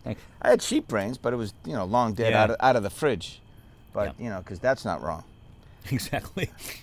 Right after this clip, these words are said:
Speaker 1: <laughs> 'Cause they're not as cute.
Speaker 2: Yeah, they're certainly not. But still, sheep's, you know, sheep kinda cute.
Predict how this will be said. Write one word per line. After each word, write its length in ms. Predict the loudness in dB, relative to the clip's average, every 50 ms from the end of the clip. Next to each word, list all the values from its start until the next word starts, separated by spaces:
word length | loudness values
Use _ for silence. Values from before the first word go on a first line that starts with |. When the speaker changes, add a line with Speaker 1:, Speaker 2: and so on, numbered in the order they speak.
| -16 -12
Speaker 1:
<laughs> 640 | -10 -10 -8 -10 -10 -14 -16 -18 -20 -20 -12 -8
'Cause 100 | -6 -4
they're 80 | -2 0
not 120 | 0 0
as 80 | -2 -4
cute. 200 | -6 -8 -8 -8 -10 -14 -20 -20 -20 -20 -20 -20 -20 -20 -20 -20 -20 -20 -20 -20 -20 -20 -20 -20 -20 -20 -20 -20 -20 -10 -4
Speaker 2:
Yeah, 180 | -2 0 0
they're 120 | 0 0 -2
certainly 340 | -2 0 0 0 0 -2 -2
not. 320 | -2 -2 -2 -4 -4 -6 -10 -12 -8
But 140 | -8 -8 -8
still, 260 | -8 -6 -4 -4 -4
sheep's, 420 | -4 -4 -4 -4 -4 -6 -8 -14 -18 -18 -14 -10
you 80 | -8
know, 140 | -8 -8 -8
sheep 240 | -8 -10 -12 -10 -8
kinda 200 | -6 -6 -6 -6 -8
cute. 240 | -10 -10 -12 -12